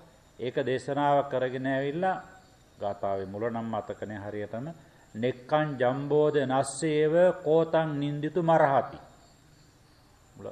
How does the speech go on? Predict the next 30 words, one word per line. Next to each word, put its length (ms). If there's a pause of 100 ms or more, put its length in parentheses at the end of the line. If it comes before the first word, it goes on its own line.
(260)
පාදේ 340
මතක් 320
වෙලා 260
වෙන 120
එකපාරටම. 640 (580)
අන්න 400
ඒ 160
වගේ 300
අර 120 (140)
උඩින් 300
විස්තරය 440
කරගෙන 380
ඇවිල්ලා, 460
ඇවිල්ලා 280
පස්සේ 540 (640)
ගාථාවකොත් 760
සම්බන්ධ 540
කරන 260 (420)
පිඬු 260
කරනවා. 420 (380)
අන්න 180
ඒ 120
වගේ 260
අවස්ථා. 420 (1600)
ඒ 140
වගේ 220
ඒවාට 300
ගෙය්‍ය 300
කියලා 320
කියනවා. 380